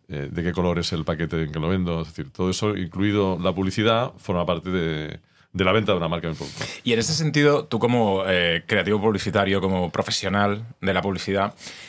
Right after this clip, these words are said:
Speaker 2: ¿crees que para llegar a ese consumidor, para llegar a esa venta, que es un poco lo que, lo que todas las marcas quieren, es más efectivo la, mm, el ingenio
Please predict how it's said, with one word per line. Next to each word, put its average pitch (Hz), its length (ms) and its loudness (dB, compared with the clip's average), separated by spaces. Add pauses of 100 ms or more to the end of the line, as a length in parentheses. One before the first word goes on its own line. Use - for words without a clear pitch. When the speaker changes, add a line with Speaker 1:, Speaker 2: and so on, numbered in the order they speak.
(140)
Speaker 2:
¿crees 131 320 0
que - 260 0
para 131 280 2
llegar 110 600 0 (280)
a 95 280 2
ese - 160 -2
consumidor, 107 640 0
para 98 180 2
llegar 98 220 2
a 120 40 4
esa 117 200 0
venta, 113 240 2
que - 80 -2
es - 60 -2
un 120 80 0
poco 104 180 2
lo 98 100 0
que, 90 240 -2 (360)
lo - 100 0
que 104 80 0
todas 117 180 2
las 117 140 0
marcas 107 340 0
quieren, 117 480 0 (760)
es 120 240 -2
más 143 200 0
efectivo 120 680 0 (380)
la, 104 800 2
mm, 80 440 -6 (520)
el 113 140 0
ingenio 160 640 -2